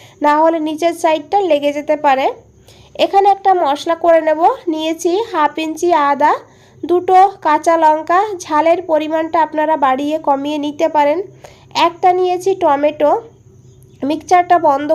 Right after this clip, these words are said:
করে ঢাকনাটা একদম মিহি করে পেস্ট করে নেব। এদিকে দেখুন বন্ধুরা,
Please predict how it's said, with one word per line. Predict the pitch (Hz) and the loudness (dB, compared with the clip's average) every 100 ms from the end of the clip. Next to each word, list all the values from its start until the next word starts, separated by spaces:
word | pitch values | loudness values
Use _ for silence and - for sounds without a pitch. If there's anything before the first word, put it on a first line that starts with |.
| 320 | 0
করে | 320 320 | 0 0
ঢাকনাটা | 294 269 311 311 294 359 - - - - | -4 -4 -4 -2 0 -2 -4 -16 -20 -10
একদম | - 269 311 302 | -6 -2 -2 -2
মিহি | 311 339 381 | 0 0 2
করে | 339 330 466 | 2 2 2
পেস্ট | - 311 294 - | 0 0 0 -4
করে | 277 254 | 0 0
নেব। | 240 233 220 220 247 - - - - - | 0 -4 -4 -8 -12 -20 -20 -20 -18 -4
এদিকে | 320 370 370 | -2 0 0
দেখুন | 349 339 370 370 | -2 -2 -2 -2
বন্ধুরা, | 370 339 302 | -2 0 0